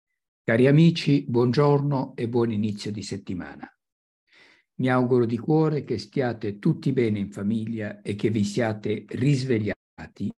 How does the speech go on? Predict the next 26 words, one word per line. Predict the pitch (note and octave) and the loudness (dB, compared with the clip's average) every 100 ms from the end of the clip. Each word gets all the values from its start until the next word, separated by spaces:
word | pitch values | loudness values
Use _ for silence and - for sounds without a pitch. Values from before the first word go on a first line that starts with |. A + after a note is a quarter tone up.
| - - | -12 0
colmi | D#3+ E3 E3+ D#3 D#3+ E3 | 2 4 4 2 2 -2
d'amore | - B2 A2 A#2+ A#2+ B2 B2 - - | -6 -2 -2 -2 -6 -8 -10 -10 -6
per | A#2+ | -4
la | G#2 F2+ | -4 -6
vita. | F2 - - - _ _ _ _ _ _ _ _ _ _ - - _ | -12 -18 -16 -16 _ _ _ _ _ _ _ _ _ _ -20 -20 _
Gli | C3+ | 0
scorsi | B2 - - G3+ - D#3 | 0 -2 0 0 2 4
due | C3+ | 4
giorni, | B2 G#2 F2 F2+ G#2+ - | 4 2 -2 -4 -4 -4
trascorsi | A2+ G#2 - - C#3 C3 - A#2+ | -4 -4 -2 2 2 0 -4 -6
con | - C3 | -2 -4
i | B2+ | -4
protagonisti | - D3 D3 C3 C#3 D3 C#3 - - G2+ - | -2 -2 0 0 2 2 -2 -8 -12 -12 -8
e | G#2 | -2
gli | A2 | 0
amici | B2 C3 - A#2+ | 0 -2 -6 -6
della | G#2 G#2 | -6 -6
Casa | G2+ A#2 G#2 | -4 -4 -2
della | G#2 G2 F#2+ | -4 -4 -6
Civiltà, | - A2 F#2+ - F2 F#2 G2+ _ _ _ _ - - - _ - | -4 -4 -4 -8 -10 -10 -12 _ _ _ _ -20 -20 -20 _ 0
in | B2+ | 2
occasione | B2+ - B2+ D3+ D#3 C#3 | 2 2 2 4 4 4
della | B2+ C#3 C3+ C3+ - | 4 4 4 0 -6
Festa | - E3+ E3 - C#3+ | 2 4 4 0 -4
della | A#2+ C3 C3 B2+ | 0 0 0 0
Gioventù, | B2+ D3 C#3+ C#3 B2+ C#3+ G#2+ | 0 0 0 -4 -4 -4 -4